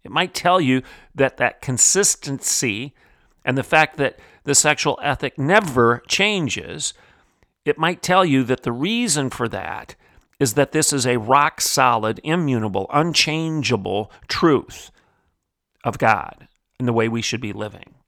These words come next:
So does the Bible speak to the issue? Well, um, when Paul wrote to the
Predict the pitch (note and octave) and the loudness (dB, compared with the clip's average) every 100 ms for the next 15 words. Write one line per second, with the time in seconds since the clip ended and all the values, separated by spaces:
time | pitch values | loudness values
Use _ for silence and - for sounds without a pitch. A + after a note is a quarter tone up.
0 | _ _ _ _ _ - E3 D#3+ D3 D#3 | _ _ _ _ _ -2 2 2 2 2
1 | E3 G#3+ D4+ - F3+ F#3 G3 F#3+ G3 F#3+ | 0 0 -4 -2 -4 -4 -8 -6 -6 -6
2 | - A#3+ F#3 _ _ _ _ _ _ _ | -6 -10 -14 _ _ _ _ _ _ _
3 | _ _ - A2 B2 F#3 F#3+ - _ _ | _ _ -4 2 4 4 2 -10 _ _
4 | _ _ - C#3 C3+ C3 B2 - _ _ | _ _ 2 4 4 0 -6 -10 _ _
5 | - - _ _ _ _ - B2+ A#2 - | -14 -14 _ _ _ _ 0 0 2 2
6 | A2+ A#2 G#2 - A#2 G2 | 2 2 -2 -6 -8 -8